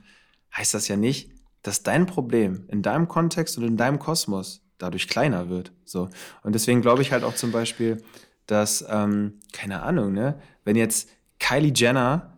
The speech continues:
die irgendwie eine Milliarde Vermögen hat, fünfhundert Millionen verliert, so, dann würde jeder Mensch sagen, „Bro, so, der geht's gut, Alter, die braucht sich nicht abfucken, selbst wenn sie die Hälfte ihres Vermögens verloren hat, hat sie immer noch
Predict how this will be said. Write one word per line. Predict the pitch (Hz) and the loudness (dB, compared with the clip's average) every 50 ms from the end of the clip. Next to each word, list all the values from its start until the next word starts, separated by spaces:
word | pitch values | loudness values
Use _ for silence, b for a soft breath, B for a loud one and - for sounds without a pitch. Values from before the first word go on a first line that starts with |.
| _ - | _ -2
die | 104 117 | 2 4
irgendwie | 117 117 120 120 120 127 120 120 | 4 4 4 2 0 2 2 2
eine | 120 120 | 4 4
Milliarde | 120 117 113 107 107 101 101 131 143 143 147 143 143 139 - - | 4 4 4 4 4 4 4 4 4 4 4 4 4 2 0 -4
Vermögen | - - 127 123 127 147 165 143 120 104 104 | -2 0 2 2 4 4 2 2 0 -2 -2
hat, | 98 90 - - - _ _ | -2 -4 -6 -8 -20 _ _
fünfhundert | - - - 156 151 151 - 147 139 135 135 131 | -10 0 2 2 2 4 2 2 2 2 2 2
Millionen | 135 127 127 135 135 135 135 135 | 2 2 4 4 4 2 2 2
verliert, | - 120 120 139 160 143 104 95 - - - _ _ - | 0 0 2 2 4 2 2 0 -2 -10 -18 _ _ -8
so, | - 107 101 95 95 - B B B B B B B B B B _ _ _ _ - | -2 0 0 0 0 -4 B B B B B B B B B B _ _ _ _ -2
dann | - 107 110 | 2 2 4
würde | 117 131 131 | 6 6 4
jeder | 117 110 123 127 139 127 | 6 6 6 6 6 6
Mensch | 123 127 131 131 - | 6 4 4 2 4
sagen, | - 120 120 123 120 123 113 110 110 - | 4 4 4 4 4 2 -2 -2 -2 0
„Bro, | 117 113 117 123 131 123 101 92 95 - - | 4 6 6 8 8 6 4 2 0 -6 -10
so, | - - - 98 95 98 | -8 -4 -2 -2 -2 -2
der | 98 - - 104 101 | -4 -4 -2 -2 -2
geht's | 101 117 127 120 - - - - _ - | 0 -2 -2 -2 -2 -2 -6 -6 _ -4
gut, | - 131 147 156 143 - - - | 0 2 2 2 2 0 -4 -2
Alter, | 98 104 107 113 110 107 | 0 0 0 0 0 -2
die | 110 | 0
braucht | 107 107 110 120 120 | 0 2 0 0 0
sich | - 120 113 | -2 -2 -2
nicht | 123 110 107 | -2 0 0
abfucken, | 98 - - - 123 110 117 117 | -2 -4 -4 -4 -4 -2 -2 0
selbst | 117 120 117 - | 0 0 -2 -2
wenn | 120 117 110 | -2 -2 -2
sie | 110 | -2
die | 113 117 | 0 0
Hälfte | 120 123 123 - 123 | -2 -2 -2 -4 -6
ihres | 117 117 117 | -6 -6 -4
Vermögens | - 117 117 117 123 120 117 - | -2 -2 0 0 0 -2 -4 -4
verloren | - 113 113 117 117 117 | -2 0 2 2 2 2
hat, | 120 | 2
hat | 120 117 117 | -2 -2 -2
sie | 120 113 | -2 -2
immer | 120 120 | 0 0
noch | 113 113 | 0 0